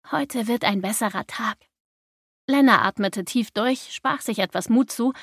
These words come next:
und ging weiter. „Weg da!“, rief jemand unfreundlich. Die Warnung kam viel zu spät, denn schon rauschte ein schwarzhaariges Mädchen auf einem Skateboard so dicht an Lena vorbei, dass diese erschrak und mit dem linken Arm gegen die Mauer prallte. „Autsch!“,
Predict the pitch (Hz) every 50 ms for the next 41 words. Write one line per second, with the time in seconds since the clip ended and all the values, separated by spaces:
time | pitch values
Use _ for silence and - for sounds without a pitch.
0 | - - - - 311 269 - 254 226 202 175 190 180 180 175 - - - - -
1 | - _ _ _ _ _ _ _ _ _ _ _ _ _ _ _ _ _ _ _
2 | _ _ - 240 320 370 381 - 311 294 269 254 226 202 160 - _ _ _ _
3 | _ _ - 302 269 196 - - 196 190 185 185 - - - 214 190 - - 190
4 | 190 196 185 - 226 135 117 - - - - - - _ _ _ _ - 330 254
5 | 240 254 285 320 285 233 196 - 190 202 190 180 - 233 233 - - 202 180 -
6 | - 214 220 208 190 - - - - - - 277 285 - 339 330 285 202 196 208
7 | 269 - - 226 196 180 180 170 - - 196 220 240 - - 220 202 196 202 180
8 | 185 - - 202 214 247 - - 220 196 165 151 147 - 127 175 180 - - -
9 | 214 247 226 - 214 202 190 170 - 262 302 254 254 277 - - 202 196 185 196
10 | 226 254 220 190 - - 202 196 190 202 214 277 285 - - - - - - -
11 | - 285 - - 339 330 277 269 220 214 214 - - - 214 262 277 269 - 202
12 | 170 117 143 196 - 226 208 202 202 233 269 277 - 214 - 208 226 254 240 226
13 | 190 202 202 214 190 196 185 180 208 233 214 180 - - - 190 190 196 - 208
14 | - 135 - - _ _ _ _ _ _ _ _ _ _ _ - - 370 392 370
15 | 294 254 - - - -